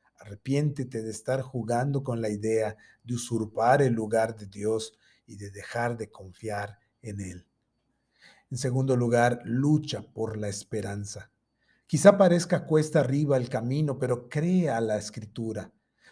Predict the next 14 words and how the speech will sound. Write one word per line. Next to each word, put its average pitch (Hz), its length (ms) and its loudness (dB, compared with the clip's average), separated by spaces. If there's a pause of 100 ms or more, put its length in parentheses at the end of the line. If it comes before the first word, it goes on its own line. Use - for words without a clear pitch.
(140)
Tu 127 100 -2
problema 151 460 6
tiene 160 220 4
remedio. 143 680 2
En 143 180 -4
Cristo 180 520 2
aún 139 240 4
los 160 160 0
despropósitos 139 880 -2
de 127 100 -4
nuestras 120 400 -4
vidas 165 440 -2
tienen 180 280 0
solución. 156 760 -4